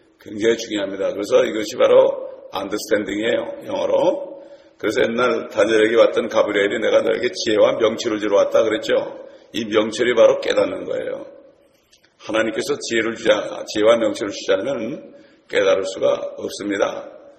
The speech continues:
언제 그랬습니까? 다니엘이 겸손하게 자기 죄를 자복하고 백성들의 죄를 위해 중보하고 이렇게 낮아지고 이렇게 했을 때, 기도하며 금식할 때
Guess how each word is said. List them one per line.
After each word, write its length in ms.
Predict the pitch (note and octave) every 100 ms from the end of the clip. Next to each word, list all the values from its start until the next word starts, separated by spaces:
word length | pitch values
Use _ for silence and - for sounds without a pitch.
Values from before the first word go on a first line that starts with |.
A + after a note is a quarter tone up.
| _ _
언제 300 | G#2+ B2+ C#3+
그랬습니까? 520 | C#3+ B2+ A2+ A2 G#2+
다니엘이 440 | - G#2+ B2+ D3+ D#3
겸손하게 800 | A2 B2 D3+ C#3 A#2 C#3+ C#3 G2+
자기 220 | G#2+ A2 A#2
죄를 240 | A2 A2
자복하고 840 | G#2+ F#2+ - G#2 A#2 G2+ - - - - -
백성들의 680 | G2 A#2 G#2 G#2 G#2+ G2 F2+
죄를 320 | G2+ G2 G#2+
위해 120 | G2+
중보하고 920 | G#2 - G2 F#2+ G2 A2+ G#2 - - - - -
이렇게 320 | - A#2 - C3
낮아지고 720 | G2 A2+ B2+ A2 A#2 C3 B2+
이렇게 260 | A#2 -
했을 320 | A#2 - G#2 -
때, 80 | - - - - - - _
기도하며 420 | - G#2+ A2+ A2+ A2+
금식할 540 | G#2+ A2+ - A2
때 80 | G#2+